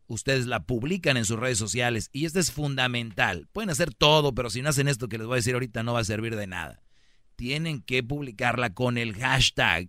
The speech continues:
o sea, el signo de número y la palabra "Yo soy Boost Mobile". Todo junto. <clears throat> Si usted ya la subió antes y no hizo esto, vuélvala a subir.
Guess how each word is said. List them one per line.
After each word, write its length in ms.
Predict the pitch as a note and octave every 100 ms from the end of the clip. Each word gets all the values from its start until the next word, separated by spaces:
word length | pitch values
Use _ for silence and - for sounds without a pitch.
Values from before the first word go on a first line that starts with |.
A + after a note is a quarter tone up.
| _ _
o 100 | F2+
sea, 160 | F2 A#2
el 100 | A2
signo 340 | C#3+ C#3+ D3
de 140 | C#3 C3
número 600 | D#3+ D3+ A#2+ A2 A#2 - _ _ _ _ -
y 100 | B2
la 200 | A#2+ F2+
palabra 560 | A#2 B2+ C3 B2 B2 _ -
"Yo 240 | B2 C3
soy 260 | C3+ B2+ B2+
Boost 320 | A2 B2 G2+
Mobile". 300 | A2 E2+ C#2 -
Todo 200 | D3+ D#3
junto. 380 | C#3 B2 D#2 - _
<clears throat> 300 | B3+ C4 D#3+ - - _
Si 100 | -
usted 160 | A#2 D3
ya 100 | D#3+
la 120 | D#3
subió 260 | A#2+ A#2+ C3
antes 300 | C3 G#2+ F#2
y 60 | G2+
no 260 | G#2 A#2+
hizo 180 | A#2 A#2+
esto, 280 | A#2 C3+ C3+
vuélvala 380 | G#2+ A2+ A2 G2+
a 40 |
subir. 400 | G2 A#2+ B2+